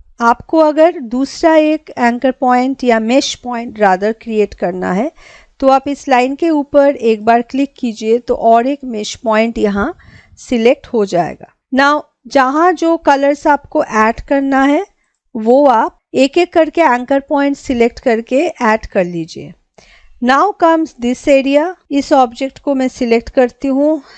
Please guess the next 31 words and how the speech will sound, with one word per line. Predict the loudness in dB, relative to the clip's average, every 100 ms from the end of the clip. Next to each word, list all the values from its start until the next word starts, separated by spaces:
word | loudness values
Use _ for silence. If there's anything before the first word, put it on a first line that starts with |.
| -8
Then | 0 2 2
I | 0 0 -2
am | -6
changing | -6 -6 -4 -6 -4 -4 -4 -2
this | -2 -8 -8
mesh | -4 -4 -6 0
color। | 2 2 0 -2 _ _ _ -12
अच्छा, | -10 -10 -12
अभी, | -2 0 2 2 2 -2 -8 -4
अ, | -2 0 2 0 _ -2
I | 0 0
am | -2
selecting | -4 0 0 0 -4 -4 -4 -2
this | -2 -2 -4
anchor | -4 -2 -4 -4 -4
point | -2 0 -2 -8 -20 _ _ _ _ _ -12 -2
and | -2 -2 -6 0
then | 0 0 -2 -8
I | -6 -2 -2
am | -6 -10 _ -6 -2
adding | 0 0 -4 -6 -2
color | 0 0 -2 -6
to | -10
this। | -10 -2
अब | 0
देखिए | 0 -2 2 0
बहुत | 0 -4 -2 0 -2 -2
सारा | 0 2 2
जगह | 0 -2 2 2 0
एक | -2 -4 -2
साथ | 0 0